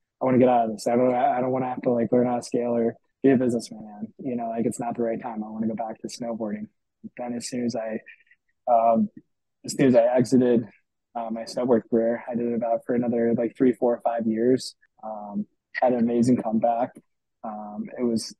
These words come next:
amazing. And then around two thousand eleven, I hung it up. Uh, my board sponsor at the time offered me a one-year contract, which is pretty much that's, "Hey, we're gonna push you out to the pasture and, you know, you're gonna train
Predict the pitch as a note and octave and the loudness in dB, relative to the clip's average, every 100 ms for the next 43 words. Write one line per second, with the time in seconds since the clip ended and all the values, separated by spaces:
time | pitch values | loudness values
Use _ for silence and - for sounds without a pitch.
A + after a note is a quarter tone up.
0 | B2+ A#2+ A#2 A#2 C3 B2+ A#2 A2+ A2+ A2+ | -4 -2 2 2 2 0 -2 -4 -6 -2
1 | B2 A#2+ A#2 A#2+ A2 A2 C3 A2+ A2+ A2+ | 0 2 0 -2 -4 -4 -4 -6 -6 -4
2 | A2 B2 - _ - A2 A2+ G#2+ G#2+ B2 | -2 -4 -6 _ -20 -14 -10 -8 -4 0
3 | A#2+ - A#2+ A#2 B2+ A2 A2 A#2 A2+ A#2+ | 0 0 -4 -2 0 0 -2 -8 -6 -4
4 | A2+ - A#2 A2+ A2 A2+ A2 - G#2 A2 | -4 -4 -4 -2 -2 0 0 -4 -8 -8
5 | - B2+ C3 - A2+ G#2 A2 G#2 - B2 | 0 0 0 -2 -2 2 2 2 0 0
6 | A#2 A#2 A#2 - - - A2+ - - - | 2 -2 -6 -10 -6 0 0 -2 -8 -12
7 | - _ _ _ C3 A#2+ A#2+ A2 G#2+ A#2 | -16 _ _ _ 0 4 6 4 2 0
8 | G#2+ A#2+ - A2+ A2 A2 A#2 A2 - - | 0 -2 2 2 2 2 2 0 0 4
9 | B2 A#2 G#2+ - A#2+ A#2 A#2 A2+ A#2 A2 | 6 6 4 0 0 0 2 4 4 4
10 | - A#2 A2+ | 2 0 0